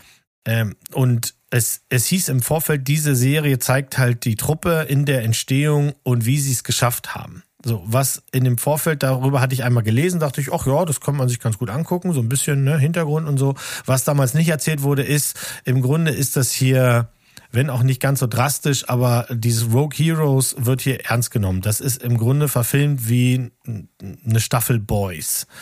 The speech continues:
Nicht ganz so blutig und nicht ganz so glitschig und sowas, sondern das hat so ein bisschen den Swagger von Guy Ritchie früher.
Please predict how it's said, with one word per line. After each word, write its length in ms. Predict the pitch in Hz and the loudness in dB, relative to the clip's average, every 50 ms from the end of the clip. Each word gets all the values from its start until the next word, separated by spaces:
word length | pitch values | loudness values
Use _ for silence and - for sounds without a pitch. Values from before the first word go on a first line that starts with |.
| - - - - - _ _ | -20 -20 -20 -20 -20 _ _
Nicht 180 | - 123 113 - | -2 -2 0 0
ganz 180 | 139 135 131 | 0 0 0
so 80 | - 120 | 0 -2
blutig 500 | 110 107 110 143 180 196 - 170 123 147 | 0 0 2 0 0 0 0 -2 0 0
und 60 | 143 | 2
nicht 140 | 135 120 - | 2 0 0
ganz 180 | - 131 131 - | 0 -2 0 0
so 80 | 127 | 0
glitschig 520 | 113 117 139 202 - - 160 165 165 156 143 | 0 2 2 0 0 0 0 0 2 2 2
und 100 | 135 131 | 2 2
sowas, 300 | 135 143 147 156 - - | 2 2 0 0 0 0
sondern 320 | 147 139 131 127 131 123 - - - - - | 0 2 2 2 2 0 -2 -4 -10 -6 -2
das 220 | - 123 117 - | -2 0 0 0
hat 140 | 143 151 - | -2 -2 -2
so 180 | - 139 135 131 | 0 0 2 2
ein 120 | 127 123 | 2 2
bisschen 420 | 123 135 127 - - 139 127 120 | 2 0 0 0 0 2 2 2
den 160 | 117 120 117 113 | 2 2 2 2
Swagger 560 | - - - 110 131 131 135 131 139 127 120 | 0 0 0 2 2 2 2 2 2 2 2
von 240 | - - 127 120 113 | 2 2 2 2 2
Guy 220 | 113 110 117 117 | 2 2 2 2
Ritchie 420 | 113 117 123 123 - - - 101 | 4 2 2 2 0 -2 -4 -4
früher. 380 | 92 - - - 107 95 98 - | -4 -6 -8 -8 -8 -8 -10 -12